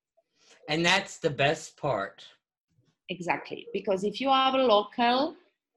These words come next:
Speaker 2: you cannot move the local, right? You need to be, you, the brides need to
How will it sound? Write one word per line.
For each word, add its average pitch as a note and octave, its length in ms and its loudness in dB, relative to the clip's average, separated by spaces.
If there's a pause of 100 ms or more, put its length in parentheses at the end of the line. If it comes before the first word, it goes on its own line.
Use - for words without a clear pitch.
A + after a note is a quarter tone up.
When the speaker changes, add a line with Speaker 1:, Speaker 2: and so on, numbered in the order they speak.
(140)
Speaker 2:
you A3+ 220 -6
cannot A#3+ 460 2 (160)
move A#3 320 6
the F3 80 6
local, A3+ 500 4
right? B3+ 380 2
You G#3 100 -2
need G3+ 180 -2
to G#3 100 -8
be, F#3 640 -6
you, G3 160 -4 (260)
the G3+ 60 0
brides G3+ 440 2
need F#3 220 -4
to - 80 -12